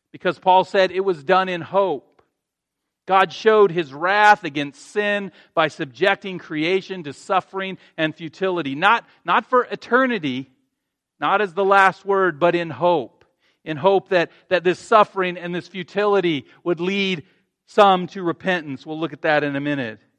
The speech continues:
We have hope that there's coming a day when creation will be restored. Suffering and futility will be no more. But for now, suffering and futility in our world are, are a revelation of God's wrath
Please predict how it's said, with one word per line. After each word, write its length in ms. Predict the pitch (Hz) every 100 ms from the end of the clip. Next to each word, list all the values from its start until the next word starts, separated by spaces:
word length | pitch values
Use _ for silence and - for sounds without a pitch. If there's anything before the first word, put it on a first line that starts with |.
| _ _ _
We 160 | 180 208
have 220 | 202 139
hope 400 | 170 226 208 -
that 140 | 175
there's 200 | 196 165 - _ _
coming 320 | - 233 226
a 60 | 190
day 340 | 156 220 214
when 180 | 190 170 - _
creation 640 | - 202 214 226 - 202
will 120 | 190
be 160 | 180 196
restored. 760 | 185 - - 208 208 190 143 117
Suffering 580 | - 220 220 220 208
and 140 | 185 160
futility 640 | - 175 - 220 214 185
will 140 | 165 165
be 200 | 196 208
no 180 | 196
more. 520 | 180 196 202 190 131 104 _ _ _ _ _ _ _
But 140 | - 175
for 140 | 190
now, 360 | 190 220 208 160
suffering 680 | - - 220 214 190 170 151 _ -
and 160 | 160
futility 840 | 160 170 - 202 208 196 160 120 - _
in 100 | 160
our 160 | 180 185
world 400 | 185 190 185 165 156
are, 260 | 156 147 - _ _ _
are 320 | 165 160 151 _ _ _ _ _ _ _ _ _ _ _ _ _ -
a 80 | 131
revelation 760 | 143 170 160 156 165 165 147
of 160 | 127 107
God's 360 | 147 139 127
wrath 500 | 113 123 131 117 101